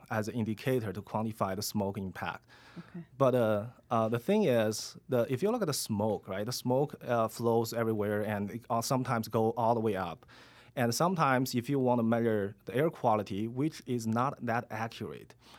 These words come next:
Speaker 1: So what do we wanna do? 'Cause eventually we're trying to understand how so, uh, wildfire smoke affect, uh, the, the power output from solar. So we wanna see how smoke affect the sunlight. So from here,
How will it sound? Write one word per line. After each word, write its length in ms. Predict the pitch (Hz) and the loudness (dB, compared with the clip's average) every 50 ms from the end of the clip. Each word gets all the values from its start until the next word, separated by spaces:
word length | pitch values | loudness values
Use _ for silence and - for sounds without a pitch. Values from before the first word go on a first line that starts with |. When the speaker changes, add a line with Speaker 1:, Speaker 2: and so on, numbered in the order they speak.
| - - - - | -20 -20 -20 -14
Speaker 1:
So 400 | - - - 143 135 127 123 120 | -10 -2 2 4 6 6 6 6
what 180 | 120 120 139 175 | 4 4 2 2
do 80 | 196 190 | 2 2
we 100 | 175 165 | 2 2
wanna 320 | 151 139 143 139 131 120 | 2 2 2 2 2 2
do? 460 | 110 113 120 110 107 107 107 107 120 - - - - _ _ _ _ _ _ _ _ - | 2 2 2 2 2 2 0 -2 -4 -8 -16 -20 -20 _ _ _ _ _ _ _ _ -4
'Cause 160 | - 156 147 156 - | -2 -2 -2 0 -2
eventually 400 | 160 143 147 190 233 220 226 196 | -2 2 2 2 2 4 2 2
we're 200 | 170 147 147 135 | 4 4 4 2
trying 240 | 131 - 151 131 123 | 2 0 -2 0 2
to 60 | 131 | 2
understand 420 | 120 120 117 110 - - 123 113 107 | 2 2 0 0 0 0 0 0 0
how 300 | - - 120 120 120 117 | 0 2 2 2 2 2
so, 220 | - 123 117 117 - | 0 -2 -4 -2 -4
uh, 220 | 107 98 98 92 98 | -4 -4 -2 0 2
wildfire 340 | 120 127 131 131 131 120 | 4 4 4 4 2 0
smoke 420 | 113 - - 110 107 107 104 - - - | -2 0 0 0 2 0 0 -2 -8 -12
affect, 440 | 113 - - 120 113 110 - - | -14 -4 0 0 0 0 -4 -10
uh, 160 | - 110 98 - - _ _ - | -10 -10 -10 -10 -12 _ _ -4
the, 180 | 110 95 92 | -4 -4 -2
the 100 | 80 104 | -6 -8
power 400 | - - - 151 165 175 143 123 | -6 0 2 2 4 4 2 2
output 460 | 107 113 120 120 - - 113 104 107 | 2 2 2 0 0 -2 -4 -4 -2
from 220 | - 120 104 90 90 | -2 -2 -2 -2 -4
solar. 420 | - - 139 175 175 104 - - - - - - - - - _ _ | -2 0 0 2 2 0 -4 -6 -12 -20 -20 -20 -20 -20 -20 _ _
So 500 | - - - 143 139 135 135 135 127 127 | -4 0 2 4 4 4 4 2 0 0
we 140 | - 143 143 | 0 0 2
wanna 320 | 139 143 165 190 208 196 - | 2 4 4 4 4 2 2
see 640 | - - - 226 220 165 113 104 110 117 139 151 - | 0 0 0 0 2 2 2 2 0 -2 -2 -6 -10
how 460 | - - - 151 143 147 156 151 156 | -14 -8 -2 2 4 6 6 6 4
smoke 800 | 151 - - - - 139 131 127 131 135 131 110 85 92 - - - _ - | 0 -2 -6 -2 0 0 2 4 4 4 4 2 2 -2 -8 -14 -20 _ -6
affect 560 | 135 - - - - 127 120 - - _ - - - - - - _ _ | -6 -6 -2 0 2 2 2 0 -4 _ -20 -20 -20 -20 -20 -20 _ _
the 80 | 117 | -4
sunlight. 600 | - - - 165 196 185 113 82 62 - - - - _ - - - - - - - | -2 2 2 4 4 4 2 0 -2 -6 -14 -20 -20 _ -20 -20 -20 -20 -20 -14 -10
So 200 | - - 139 123 | -2 0 0 4
from 240 | - 139 135 135 135 | 4 4 4 4 2
here, 480 | 127 - 202 180 135 117 117 117 123 | 0 2 4 4 4 4 4 2 0